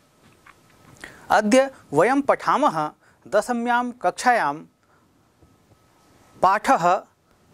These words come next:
स्वामी आत्मानंदः। प्यारे बच्चों, आप सभी जानते हैं छत्तीसगढ़ में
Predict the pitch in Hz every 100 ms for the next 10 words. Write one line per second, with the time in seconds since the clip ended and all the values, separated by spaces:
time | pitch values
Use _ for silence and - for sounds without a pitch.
0 | - - 202 214 240 262 - 175 160 -
1 | 196 220 214 117 113 127 156 196 - _
2 | _ _ _ _ _ _ _ _ - _
3 | _ _ _ 156 185 202 - 240 269 -
4 | _ - 165 - 214 170 196 220 262 208
5 | 190 - _ _ _ - 190 - 208 196
6 | 202 233